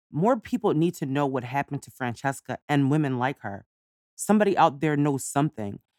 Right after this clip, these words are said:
and they have the ability to bring closure to Francesca's family. The person who murdered Janiah's mom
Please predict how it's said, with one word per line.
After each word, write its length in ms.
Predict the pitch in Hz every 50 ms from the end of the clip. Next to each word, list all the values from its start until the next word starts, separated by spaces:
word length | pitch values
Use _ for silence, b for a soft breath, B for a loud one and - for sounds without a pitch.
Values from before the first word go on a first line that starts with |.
| _ _ _ _ -
and 80 | 143
they 120 | 160 175 185
have 360 | 180 160 170 190 208 196 175
the 140 | 196 185 165
ability 440 | 143 123 160 175 180 175 180 185 175
to 140 | - - 131
bring 280 | 117 147 156 151 143
closure 360 | - - - 165 160 131 147
to 160 | 135 - - 151
Francesca's 600 | - - 139 135 - - 143 - - 135 - -
family. 480 | - 147 156 156 131 107 107 120 123 - _ _ _ _ _ _ _ _ _ _ _ _ _ _ _ -
The 80 | 170
person 360 | 160 233 254 262 - 262 247
who 100 | 233 240
murdered 380 | 190 180 185 202 202 208 190 175
Janiah's 420 | 180 165 170 180 185 175 165 147
mom 460 | 165 165 170 180 185 185 185 190 180